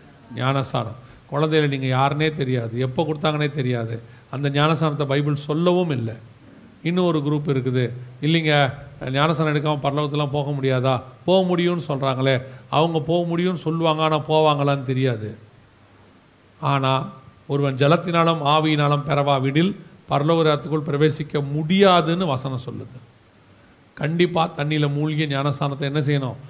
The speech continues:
பிதா, குமாரன், பரிசுத்தாவின் நாமத்தினாலே எடுத்திருக்க வேண்டும். எடுக்காவிட்டால் போக முடியாது. இது ரெண்டாவது, கண்டிப்பாக செய்யணும். மூன்றாவது,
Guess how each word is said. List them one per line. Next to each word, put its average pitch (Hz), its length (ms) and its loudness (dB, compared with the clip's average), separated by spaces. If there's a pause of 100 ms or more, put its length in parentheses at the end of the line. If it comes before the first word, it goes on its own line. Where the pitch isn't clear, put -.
(240)
பிதா, 156 320 4
குமாரன், 151 480 0
பரிசுத்தாவின் 147 540 -4
நாமத்தினாலே 147 720 0 (420)
எடுத்திருக்க 180 640 2
வேண்டும். 131 380 -2
எடுக்காவிட்டால் 147 800 -2 (100)
போக 170 480 2 (500)
முடியாது. 110 400 -6 (460)
இது - 300 -8
ரெண்டாவது, 160 480 2 (460)
கண்டிப்பாக 151 520 0 (100)
செய்யணும். 113 340 -10
மூன்றாவது, 170 560 2